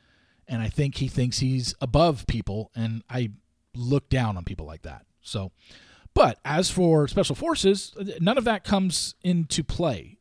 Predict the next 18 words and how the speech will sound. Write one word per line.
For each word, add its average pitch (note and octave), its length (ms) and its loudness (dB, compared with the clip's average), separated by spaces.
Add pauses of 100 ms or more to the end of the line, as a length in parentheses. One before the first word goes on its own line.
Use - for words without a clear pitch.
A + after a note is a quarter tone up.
when B2 180 -4
talking A#2+ 320 -2
about G#2+ 200 -4
Special - 280 -8
Forces. - 520 -12 (480)
He's B2 200 -4
doing A#2 220 2
his G3+ 100 2
best. D3 460 0 (480)
Looks B2+ 240 -4
like D#3 140 2
his D#3 100 2
body's C#3 380 0
shutting E3 340 2
down C#3 240 2
a C#3 60 -2
little C3 160 0
bit, C#3 260 2